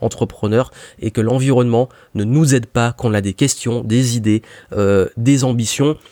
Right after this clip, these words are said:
on se sent un peu plombé ? C'est une vraie question dans laquelle je vais répondre ici dans ce podcast. Juste avant, un petit rappel, n'oubliez pas qu'on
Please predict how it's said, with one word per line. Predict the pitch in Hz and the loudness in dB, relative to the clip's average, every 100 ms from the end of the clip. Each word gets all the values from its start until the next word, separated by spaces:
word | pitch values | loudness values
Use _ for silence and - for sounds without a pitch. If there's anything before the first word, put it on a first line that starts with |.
| - - | -18 -6
on | 123 | -4
se | - 110 | -4 -4
sent | - 135 | -2 0
un | 107 104 | -2 -2
peu | 123 131 _ - | -2 -4 _ -8
plombé ? | - 120 98 87 _ - - - _ _ _ | -2 0 -2 -6 _ -20 -20 -20 _ _ _
C'est | - 175 | -2 0
une | 208 | 2
vraie | 180 202 | 2 0
question | 160 - 165 175 - | -2 0 2 2 2
dans | 120 | 0
laquelle | 123 123 139 139 | 0 0 0 0
je | 120 | 0
vais | 113 | 0
répondre | 117 113 120 120 - | 0 0 -2 -4 -6
ici | 107 - 117 120 _ 101 | -6 -6 -6 -8 _ -8
dans | 92 | -8
ce | - - 98 - _ _ - | -8 -8 -8 -10 _ _ -2
podcast. | 123 - - - - - - - 117 | -2 -2 -6 -6 -16 -20 -20 -10 -2
Juste | 156 - | 0 0
avant, | 170 147 147 156 _ _ - | -2 0 0 -2 _ _ -6
un | 120 | -4
petit | - 135 | -2 -2
rappel, | 117 - 117 117 - | -2 0 0 0 0
n'oubliez | 107 120 127 120 | -4 -2 -2 -2
pas | 113 117 117 - - - _ | -2 -2 -2 -6 -20 -20 _
qu'on | - 131 | -4 -2